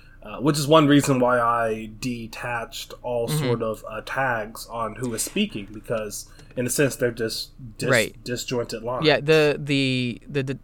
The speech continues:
Speaker 2: taking off the tags, I think, worked for me, because it's like, these are simple and rote enough that we can recognize the roles that are being said. Like, "Breakfast is ready," that's
Speaker 1: Mm-hmm.
Speaker 2: Mom's line.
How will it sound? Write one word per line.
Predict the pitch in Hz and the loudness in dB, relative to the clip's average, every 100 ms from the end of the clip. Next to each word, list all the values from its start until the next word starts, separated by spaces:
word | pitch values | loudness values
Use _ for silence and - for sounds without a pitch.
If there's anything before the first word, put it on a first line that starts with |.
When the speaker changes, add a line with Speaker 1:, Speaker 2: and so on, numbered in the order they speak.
| - | -4
Speaker 2:
taking | 170 180 | -4 0
off | 175 | -2
the | 147 | -2
tags, | 123 110 120 120 | 0 0 2 -2
I | |
think, | 117 135 127 - | -2 -2 -4 -8
worked | 139 120 123 | -2 -2 0
for | 156 | 0
me, | 160 170 165 - | 2 0 -4 -6
because | 123 123 113 | -4 -4 -4
it's | 110 - | -6 0
like, | 107 110 - | 0 -2 -8
these | 127 123 | -6 -2
are | 110 107 - | 0 -2 -6
simple | - 131 123 | -6 -4 0
and | 113 | 0
rote | 110 107 | 0 -2
enough | 120 117 | 0 -2
that | 127 | -2
we | 113 117 | -4 -4
can | 120 | -2
recognize | 113 123 113 110 117 | -2 -2 -2 -2 -2
the | 104 | -2
roles | 104 107 110 127 - | 0 2 0 -2 -10
that | - 131 | -4 -2
are | 127 | 0
being | 131 | -2
said. | 127 143 131 | -2 -2 -2
Like, | 110 107 | -4 -2
"Breakfast | 117 139 127 | -2 -2 -6
is | 127 | -2
ready," | 113 110 | 0 0
that's | 107 | -2
Speaker 1:
Mm-hmm. | - | 0
Speaker 2:
Mom's | 143 151 123 | 2 2 2
line. | 110 110 110 | 0 0 -2